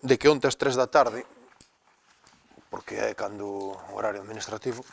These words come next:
onte ás tres da tarde solamente había unha alegación, pero que todo isto que estamos facendo hoxe e o acordo que vamos tomar pode ser nulo, se alguén onte pola tarde nunha oficina de correos meteu por correo certificado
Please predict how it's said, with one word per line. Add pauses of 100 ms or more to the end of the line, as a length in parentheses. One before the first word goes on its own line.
(540)
onte
ás
tres
da
tarde
solamente
había
unha
alegación,
pero
que
todo
isto
que
estamos
facendo
hoxe
e
o
acordo
que
vamos
tomar
pode
ser
nulo, (320)
se
alguén (220)
onte
pola
tarde
nunha
oficina
de
correos
meteu
por
correo
certificado